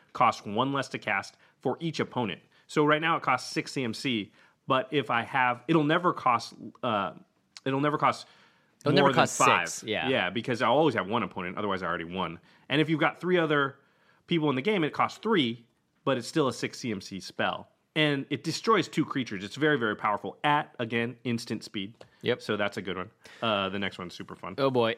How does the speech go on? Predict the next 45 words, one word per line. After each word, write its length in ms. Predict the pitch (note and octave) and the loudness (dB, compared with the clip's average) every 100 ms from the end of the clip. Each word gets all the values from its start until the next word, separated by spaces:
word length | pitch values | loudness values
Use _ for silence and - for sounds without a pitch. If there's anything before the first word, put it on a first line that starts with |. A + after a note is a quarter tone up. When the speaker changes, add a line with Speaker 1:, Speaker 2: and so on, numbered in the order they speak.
| - | 2
Speaker 2:
Emrakul, 720 | A#3 D4 B3+ - G#3+ E3 B2 | 4 6 4 6 6 6 4
The 100 | A#2 | 0
Promised 500 | - E3 G3+ G3 - | 2 2 4 0 0
End. 480 | C3+ C#3+ A2+ G2+ A2 | 2 2 0 -6 -4
Uh, 180 | A2+ A2+ | 0 0
I 80 | G#2+ | 0
think 260 | - C#4+ - | -4 -10 -12
you 600 | - B2+ F#3+ C4 C4+ C4+ | -6 -2 0 2 2 2
may 200 | F#3+ E3 | 2 2
be 80 | G3 | 0
the 100 | F#3+ | -2
first 360 | F3 F#3 F#3+ - | 0 0 0 0
person 480 | E3 D#3 - D#3 D3 | -2 0 -4 -6 -6
to 140 | - | -6
put 160 | D3 C#3+ | -4 -2
this 160 | C#3+ | -2
in 60 | C#3 | -2
the 80 | B2 | 0
deck 280 | B2 A#2+ - | 4 4 2
in 140 | A#2 | 0
our 180 | A#2 A2+ | 2 0
play 220 | - B2+ | 0 -2
group. 240 | A2+ A#2 G#2 | 0 -2 -2
I'm 120 | B2+ | -2
sure 280 | - D3 C3 | 0 0 0
Kessler 400 | - B2+ - A#2 | -2 -2 0 -2
has 180 | A#2 A2 | 0 -2
it 40 | |
in 80 | G#2+ | -4
the 120 | G2 | -4
deck 240 | G2+ G#2 G#2 | -2 -4 -4
as 80 | |
well. 380 | F#2+ A#2 A2+ G2 - - _ - | -2 2 2 -2 -8 -20 _ 2
But 180 | B2+ - | 2 4
Emrakul 460 | E3+ F3 - A#2+ | 2 2 2 0
is 80 | G#2+ | 0
a 60 | G2 | 0
thirteen 580 | - E3+ F3+ F3 D3+ | 2 2 2 0 2
mana 240 | C3+ B2+ A#2 | 2 2 0
spell 340 | - A#2 A2 | -2 0 2
that's 160 | G2+ F2+ | 0 -4
a 60 | |
thirteen 340 | G2+ A#2 G#2+ A#2 | -2 -2 -2 -4
thirteen 500 | G#2 G2 - G2+ G2 | -2 -2 -4 -6 -4
Eldrazi, 720 | F#2+ F#2 G#2+ G#2+ G2+ G#2 F#2 | -6 -4 0 0 0 -4 -4